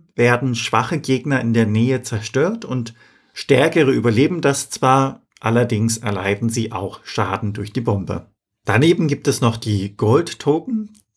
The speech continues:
Sammelt man diese ein, bekommt man hundert Punkte und man bekommt diese, indem man Gegner im Nahkampf besiegt.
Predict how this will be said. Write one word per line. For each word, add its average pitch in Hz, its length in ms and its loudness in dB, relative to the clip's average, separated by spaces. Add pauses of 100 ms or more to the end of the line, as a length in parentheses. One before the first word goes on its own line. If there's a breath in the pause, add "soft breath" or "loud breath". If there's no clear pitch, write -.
(140)
Sammelt 123 360 0
man 123 120 0
diese 117 360 0
ein, 160 260 0
bekommt 120 380 -2
man 120 480 -2
hundert 113 640 -2
Punkte 175 500 -6 (180)
und 170 260 2
man 160 140 2
bekommt 139 480 -2
diese, 123 260 2
indem 120 300 2
man 107 240 2
Gegner 131 420 0
im 107 140 -2
Nahkampf 117 800 0
besiegt. - 640 -4